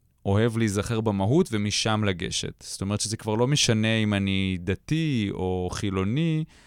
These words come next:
אה, זה קשור לקשר שלי, הפרטי, עם הבורא, ואיך הוא קשור בעצם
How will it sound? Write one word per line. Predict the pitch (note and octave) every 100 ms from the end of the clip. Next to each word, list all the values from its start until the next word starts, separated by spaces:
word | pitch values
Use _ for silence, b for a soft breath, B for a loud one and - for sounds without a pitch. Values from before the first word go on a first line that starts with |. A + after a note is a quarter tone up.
| b b b F#2
אה, | F#2 F2+ F2+ F2+ F2 F2 E2+ F2 _ - _ _ _ - - _ _ _ _ _ _
זה | - G2+
קשור | G#2 - C#3
לקשר | A#2+ - C#3 - C3+
שלי, | A#2+ - G#2+ G#2+ C3+ D#3 -
הפרטי, | - - F#2+ - B2+
עם | B2+ G#2
הבורא, | E2+ F2+ E2+ A#2+ F#3 -
ואיך | F#2+ - C3
הוא | - -
קשור | A#2 - - C3 B2
בעצם | G#2+ G2+ G2+ - G2+ F#2+